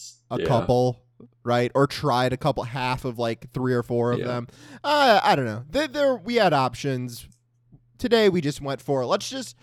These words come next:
Speaker 1: let's just get one donut, one classic
Speaker 2: Yeah.
Speaker 1: donut,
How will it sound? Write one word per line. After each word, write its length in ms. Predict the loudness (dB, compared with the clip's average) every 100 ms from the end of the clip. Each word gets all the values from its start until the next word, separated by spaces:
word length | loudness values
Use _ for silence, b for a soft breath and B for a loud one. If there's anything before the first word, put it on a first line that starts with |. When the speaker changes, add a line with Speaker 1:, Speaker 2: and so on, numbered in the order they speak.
| -10
Speaker 1:
let's 120 | -4
just 180 | -4 0
get 260 | 2 2 0
one 380 | -2 0 2 2
donut, 440 | 0 0 -4 -4
one 360 | 0 0 0 -8
classic 580 | -8 -4 -2 -2 -2 -4
Speaker 2:
Yeah. 80 | -6
Speaker 1:
donut, 400 | -6 -6 -10